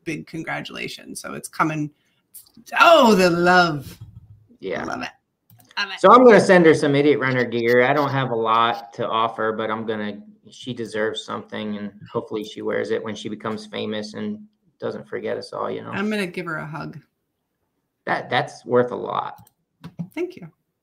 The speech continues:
Speaker 2: Yeah,
Speaker 1: I give
Speaker 2: it
Speaker 1: good
Speaker 2: really
Speaker 1: hugs.
Speaker 2: is. So that, I mean, that kinda finishes out the best of twenty twenty-three, right?
Speaker 1: It does. That finishes up. It was a good year. It was, uh, awesome to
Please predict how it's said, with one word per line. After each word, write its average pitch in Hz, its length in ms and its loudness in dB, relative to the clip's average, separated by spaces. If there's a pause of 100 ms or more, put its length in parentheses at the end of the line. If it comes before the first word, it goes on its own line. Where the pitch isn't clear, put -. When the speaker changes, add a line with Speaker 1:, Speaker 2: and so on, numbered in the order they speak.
Speaker 2:
Yeah, 131 240 -14 (100)
Speaker 1:
I - 120 -20
give 311 160 -12
Speaker 2:
it - 40 -20
Speaker 1:
good - 140 -10
Speaker 2:
really 123 200 -2
Speaker 1:
hugs. - 100 -6
Speaker 2:
is. - 100 -14 (1080)
So 151 180 4
that, 185 240 8
I 180 80 2
mean, 175 180 6
that 180 320 2
kinda 165 720 0 (360)
finishes 147 500 -6
out 180 240 2
the 156 80 -4
best 165 300 2
of 139 100 -10
twenty 165 260 -6
twenty-three, 160 540 -4
right? 156 260 -2 (400)
Speaker 1:
It 190 160 0
does. 302 380 6
That 185 240 -4
finishes 285 380 -2
up. 302 220 0
It 247 120 2
was 302 140 0
a 311 100 4
good 247 340 6
year. 202 680 2 (100)
It 185 120 -2
was, 214 360 0
uh, 190 460 0 (100)
awesome 220 560 0
to 180 400 -8